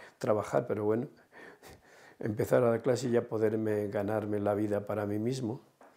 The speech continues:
pues eso fue un cambio muy importante, claro. En el setenta y ocho doy un giro a mi vida y una crisis,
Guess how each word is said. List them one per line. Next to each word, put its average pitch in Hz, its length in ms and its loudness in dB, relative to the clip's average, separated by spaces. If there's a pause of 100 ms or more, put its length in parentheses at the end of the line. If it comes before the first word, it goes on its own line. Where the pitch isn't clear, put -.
(320)
pues 110 160 -4
eso 110 300 -2
fue 110 160 -2
un 113 100 0
cambio 107 300 0
muy 104 160 0
importante, 107 480 -2
claro. 104 280 -4 (340)
En 110 180 -2
el 110 80 0
setenta 104 460 -2
y 110 100 4
ocho 117 420 0 (140)
doy 107 120 0
un 110 120 0
giro 113 260 2
a 98 40 0
mi 101 120 0
vida 104 240 2
y 104 120 0
una 107 220 2
crisis, 127 560 -2